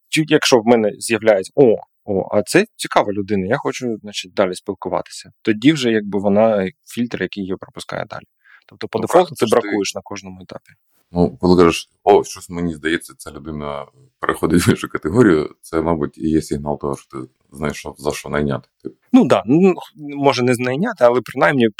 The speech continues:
Speaker 1: перейти до наступного кроку, да?
Speaker 2: Ну, але так, це логічно. Якщо ти тільки знайомий з людиною і ще не знаєш її сильних с-, сторін, то дефолтний відповідь «ні». Ну, я не знаю, за що тебе наймати.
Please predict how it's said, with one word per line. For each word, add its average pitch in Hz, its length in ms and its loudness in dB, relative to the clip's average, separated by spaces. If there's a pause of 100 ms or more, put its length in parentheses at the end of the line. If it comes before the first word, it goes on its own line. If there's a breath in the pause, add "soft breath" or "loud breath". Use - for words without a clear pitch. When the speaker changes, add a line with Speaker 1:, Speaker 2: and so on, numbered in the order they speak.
(120)
Speaker 1:
перейти 120 320 2
до 113 100 2
наступного 104 580 -2
кроку, 87 340 -12
да? 90 100 -2
Speaker 2:
Ну, 104 280 -2
але 104 140 6
так, - 200 2
це 101 60 -2
логічно. 82 580 -4
Якщо 87 540 -4
ти 85 160 -10
тільки - 300 -20
знайомий 80 340 -4
з 76 40 -16
людиною 80 380 -4
і 73 40 -10
ще - 160 -18
не 73 60 -20
знаєш 73 360 -8
її 69 340 -16
сильних 67 400 -6
с-, - 140 -20
сторін, 123 440 -4
то 78 100 -6
дефолтний 80 720 -6 (180)
відповідь 90 440 -16
«ні». 73 300 -6 (120)
Ну, 67 240 -6
я 71 160 -4
не 82 100 0
знаю, 69 200 -2
за - 80 -12
що - 180 -20
тебе 65 160 -8
наймати. 64 420 -8